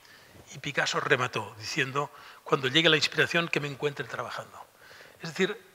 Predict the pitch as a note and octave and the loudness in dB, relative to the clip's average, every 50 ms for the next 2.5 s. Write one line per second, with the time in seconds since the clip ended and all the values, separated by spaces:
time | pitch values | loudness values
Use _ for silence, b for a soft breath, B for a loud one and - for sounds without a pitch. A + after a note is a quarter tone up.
0 | - _ - - - F#3+ G3 A#3 A#3 - F#3+ F3 D#3+ D#3+ E3 E3+ - - - - | -20 _ -20 -6 0 4 4 4 4 2 -2 -2 -2 -2 -6 -8 -14 -20 -20 -20
1 | - - - - - - - C#3+ D#3+ F3 F3 - - E3+ D#3 F#3 G#3+ G#3 G3+ E3 | -20 4 4 6 6 6 4 2 -2 2 4 4 4 6 6 6 6 6 4 2
2 | D3+ C#3 C#3+ D#3+ D#3+ D#3 C3 A#2 - | 2 0 -2 0 2 0 0 -2 -4